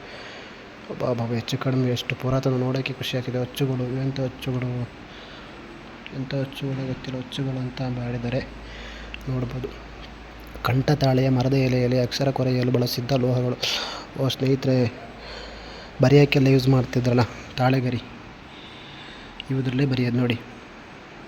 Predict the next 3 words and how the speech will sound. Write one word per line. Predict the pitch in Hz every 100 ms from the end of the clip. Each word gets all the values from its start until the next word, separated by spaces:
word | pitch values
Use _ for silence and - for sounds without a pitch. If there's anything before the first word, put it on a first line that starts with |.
| - - - - - - -
ತಾಳೆಗರಿ | 127 120 127 120 120
ಬರೆಯೋವಂಥ | 117 120 127 120 113 151 151 - - - - - - - - - - 123
ಲೇಖನಿಗಳು. | 131 - 131 117 113